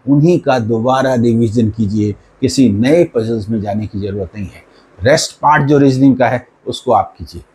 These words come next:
और दूसरे section में भी आपको ऐसा ही करना है। मूल बात है positivity, आपको positive एट-, attitude के साथ आगे बढ़ना है, Confidence रखना है। आपने पढ़ाई की है, पढ़ाई की बदौलत आपने प्री क्वालिफाई किया है,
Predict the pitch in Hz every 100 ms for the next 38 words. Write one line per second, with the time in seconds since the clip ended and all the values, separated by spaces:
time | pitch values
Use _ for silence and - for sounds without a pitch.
0 | _ _ - 123 120 151 151 143 123 -
1 | 110 110 110 113 - _ 101 104 - -
2 | 98 - 98 98 92 95 - - 117 180
3 | 143 156 160 175 175 - _ - 147 143
4 | 151 139 131 123 92 73 - 151 151 -
5 | 131 - 165 170 185 165 147 - - 131
6 | - 156 220 233 - - 147 139 - _
7 | - 139 151 135 131 143 131 147 - _
8 | _ - 156 180 202 208 180 160 139 143
9 | 131 139 - _ - 151 160 175 160 139
10 | 123 185 240 - 151 123 131 127 _ _
11 | _ _ 147 143 190 233 202 139 143 185
12 | 240 233 165 160 160 139 - 269 285 214
13 | 185 135 147 139 139 131 117 117